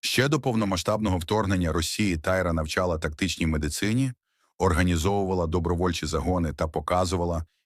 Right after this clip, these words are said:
як діяти в найважчих умовах. Після двадцять четвертого лютого дві тисячі двадцять другого року вона стала легендою. У Маріуполі, серед пекла боїв і бомбардувань, її камера GoPro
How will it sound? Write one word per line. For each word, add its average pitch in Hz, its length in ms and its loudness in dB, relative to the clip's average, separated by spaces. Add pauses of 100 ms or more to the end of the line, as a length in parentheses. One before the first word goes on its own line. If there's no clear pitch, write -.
як 82 320 2
діяти 82 420 0
в 76 60 -4
найважчих 78 580 -2
умовах. 69 460 -4 (560)
Після 101 300 2
двадцять 101 400 0
четвертого 85 680 0
лютого 78 480 0 (300)
дві 87 320 4
тисячі 87 440 -2
двадцять 78 460 0
другого 82 460 0
року 82 400 -2 (180)
вона 82 320 2
стала 80 300 0
легендою. 71 640 -2 (580)
У 120 80 6
Маріуполі, 123 720 2 (160)
серед 87 400 0
пекла 101 340 2
боїв 87 560 0
і 101 80 0
бомбардувань, 85 840 0 (400)
її 90 300 4
камера 101 440 2
GoPro 85 600 0